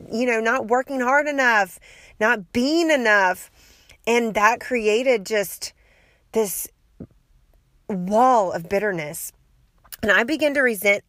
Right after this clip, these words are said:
everyone and anyone contributing to this growing conflict in my heart, to this turmoil that was happening in my gut.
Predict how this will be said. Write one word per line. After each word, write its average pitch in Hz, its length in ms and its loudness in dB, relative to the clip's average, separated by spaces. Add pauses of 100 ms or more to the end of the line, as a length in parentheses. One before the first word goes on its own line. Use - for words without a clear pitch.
everyone 285 720 0 (280)
and 214 280 -2
anyone 269 640 2 (260)
contributing 262 720 -2
to 220 140 -4
this 196 180 -8
growing 202 440 0
conflict 190 480 -6
in 196 160 -4
my 170 100 -4
heart, 170 460 -10 (580)
to 233 540 -2
this 214 380 -2
turmoil 180 840 0
that 185 120 0
was 175 120 -8
happening 196 440 -2
in 170 100 -4
my 160 120 -6
gut. 175 340 0